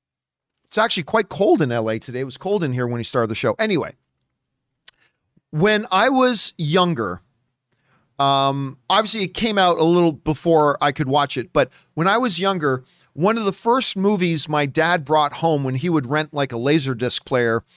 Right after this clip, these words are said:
you know, we didn't have a V C R. He would go bowling, and at my dad's bowling alley, uh, they had a video kiosk where you could, for, like, twenty-five bucks,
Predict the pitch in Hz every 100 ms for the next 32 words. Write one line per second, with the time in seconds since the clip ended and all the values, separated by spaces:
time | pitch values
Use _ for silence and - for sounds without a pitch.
0 | - - 156 156 214 202 147 185 180 156
1 | 170 160 165 156 156 147 - - - 202
2 | 185 190 156 180 202 185 156 147 139 -
3 | _ - 160 170 160 147 175 196 160 170
4 | 190 185 156 147 147 131 131 120 117 _
5 | _ _ _ _ 139 131 131 151 156 147
6 | 156 156 156 160 143 139 123 202 208 147
7 | - 143 135 135 - 147 151 156 214 -
8 | 185 160 170 151 139 - 190 196 180 165
9 | 143 170 151 - -